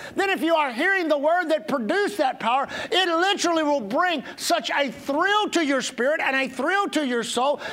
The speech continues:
that it'll elevate the expectancy in you for the power to work in the same way. We were in a meeting one time, Lee and I, we weren't ministering in this meeting, another man was.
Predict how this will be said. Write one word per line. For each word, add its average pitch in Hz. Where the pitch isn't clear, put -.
that 294
it'll 359
elevate 285
the 277
expectancy 311
in 311
you 359
for 320
the 302
power 311
to 285
work 269
in 226
the 220
same 175
way. 127
We -
were -
in 302
a 277
meeting 285
one 214
time, 180
Lee 240
and 180
I, 190
we 240
weren't 220
ministering 202
in 165
this 151
meeting, 165
another 180
man 160
was. 135